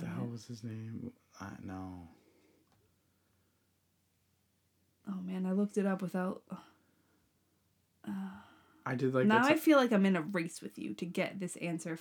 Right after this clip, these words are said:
Speaker 1: first.
Speaker 2: I know, that's exactly what we're doing. I'm, like, looking
Speaker 1: We're,
Speaker 2: up, like,
Speaker 1: we're,
Speaker 2: the top ten
Speaker 1: this is a
Speaker 2: wrestlers,
Speaker 1: really,
Speaker 2: and
Speaker 1: this
Speaker 2: there
Speaker 1: is gonna
Speaker 2: is
Speaker 1: be the best episode we ever put out, by the way. Five minutes, my <laughs> sound is just not there at all.
Speaker 2: Well, we're gonna pro-, maybe we'll swap that out
Speaker 1: Um,
Speaker 2: if we can hear.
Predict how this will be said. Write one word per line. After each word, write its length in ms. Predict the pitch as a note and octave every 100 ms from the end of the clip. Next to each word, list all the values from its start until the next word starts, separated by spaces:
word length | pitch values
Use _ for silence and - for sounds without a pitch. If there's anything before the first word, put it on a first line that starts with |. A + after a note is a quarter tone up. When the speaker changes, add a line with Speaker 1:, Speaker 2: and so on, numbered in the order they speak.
| -
Speaker 1:
first. 220 | - - -
Speaker 2:
I 120 | B2+
know, 280 | C3 D3 A#2+
that's 220 | A#2 -
exactly 320 | B2+ B2 C3+
what 80 | B2
we're 80 | A#2+
doing. 300 | B2+ B2+ A2
I'm, 100 | G#2+
like, 140 | G#2
looking 240 | G3 G3+ A#3+
Speaker 1:
We're, 60 |
Speaker 2:
up, 60 | A#3+
like, 80 | A3
Speaker 1:
we're, 80 | A3
Speaker 2:
the 120 | -
top 300 | - B3 A#3
ten 100 | G3
Speaker 1:
this 200 | B3 A#3+
is 120 | C4 A3+
a 20 |
Speaker 2:
wrestlers, 60 | G#3 G#3
Speaker 1:
really, 300 | G#3 G3+ -
Speaker 2:
and 100 | -
Speaker 1:
this 140 | C4+
Speaker 2:
there 80 | B4+
Speaker 1:
is 60 |
gonna 160 | - C4+
Speaker 2:
is 40 |
Speaker 1:
be 60 | A3
the 100 | F#3+
best 300 | E3+ E3 -
episode 320 | D#3 D#3+ E3
we 60 | D#3+
ever 120 | D3
put 140 | D#3 -
out, 140 | F#2
by 120 | - -
the 80 |
way. 280 | G2+ A2+ G2+ - - - -
Five 280 | G3 G#3 A#3+
minutes, 420 | G#3 G#3+ A3 - - -
my 520 | F#3+ F#3 F3+ F3+ F#3+ - - _ _
<laughs> 380 | _ _ _
sound 420 | - C4+ C4 D#4+ G#4
is 140 | F#4
just 160 | G4+ D#4
not 260 | - A4+
there 100 | B4 B4+ A#4+ D3
at 40 |
all. 220 | C3+ B2
Speaker 2:
Well, 160 | D#3 F3+
we're 120 | F#3
gonna 240 | G#3 C3+ A#2+ -
pro-, 100 | - -
maybe 300 | B3 F4 D#4+
we'll 140 | B2+ G2
swap 300 | - G1+ -
that 140 | -
out 240 | A#1 G#1 - _ _ _
Speaker 1:
Um, 280 | - G3 D#4
Speaker 2:
if 60 | D4+
we 60 |
can 220 | F2+ C#2+ -
hear. 240 | -